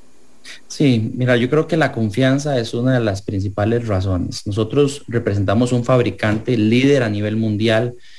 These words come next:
eh, en diferentes tecnologías, ciberseguridad, redes, data centers, soluciones de nube, entre otras. Entonces, siempre transmitir esa confianza de manera, eh, presencial o virtual. Lo segundo, y que, que es muy importante en la virtualidad,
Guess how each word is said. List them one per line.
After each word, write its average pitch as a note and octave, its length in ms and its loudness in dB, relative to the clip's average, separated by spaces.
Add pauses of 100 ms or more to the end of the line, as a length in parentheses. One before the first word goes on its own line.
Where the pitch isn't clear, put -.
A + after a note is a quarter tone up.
(220)
eh, G2 300 2
en A2 100 4
diferentes G#2+ 500 0
tecnologías, G#2+ 720 0
ciberseguridad, G2 1040 0
redes, G2 460 2
data F#2 280 -4
centers, F#2+ 580 0
soluciones G#2+ 500 2
de G#2+ 100 2
nube, A2+ 560 4 (380)
entre A2 340 2
otras. A#2+ 360 0
Entonces, C3 340 0
siempre D#3 400 -2
transmitir B2 640 0
esa C3+ 320 -2
confianza B2+ 760 0
de G#2 160 -2
manera, G2+ 600 2
eh, F#2+ 200 -2
presencial G2 460 0
o A2+ 100 4
virtual. F#2+ 500 -2 (360)
Lo C3+ 100 2
segundo, D3+ 460 2
y C4+ 160 2
que, B2+ 260 -2
que C3+ 100 -2
es C3+ 60 4
muy D#3 140 2
importante C3+ 720 -4
en A2+ 80 -2
la G#2+ 80 0
virtualidad, G#2+ 800 0